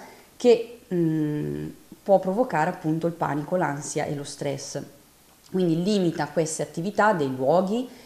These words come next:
eh, che possono essere associati a questo episodio di panico, anche se in realtà potrebbero non esserlo. Ehm, ripetiamo quindi che l'attacco di panico insorge in modo inaspettato,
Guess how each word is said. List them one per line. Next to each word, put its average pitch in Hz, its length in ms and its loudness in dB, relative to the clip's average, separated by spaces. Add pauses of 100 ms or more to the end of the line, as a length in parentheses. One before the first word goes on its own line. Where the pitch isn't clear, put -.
(180)
eh, 147 320 -4
che 247 100 -2
possono 190 360 0
essere 165 280 0
associati 165 680 -2
a 175 120 -6
questo 156 280 -6
episodio 147 460 -4
di 151 100 -6
panico, 131 460 -6
anche 160 280 -2
se - 140 -6
in 180 60 -2
realtà 202 240 -2
potrebbero 143 480 -4
non 139 180 -2
esserlo. 139 840 -8 (480)
Ehm, 160 1080 -2
ripetiamo 185 520 0
quindi 165 320 0
che 175 140 -2
l'attacco 175 420 -2
di 190 120 -2
panico 233 400 0
insorge 165 640 0
in 175 260 0
modo 156 240 0
inaspettato, 175 960 -2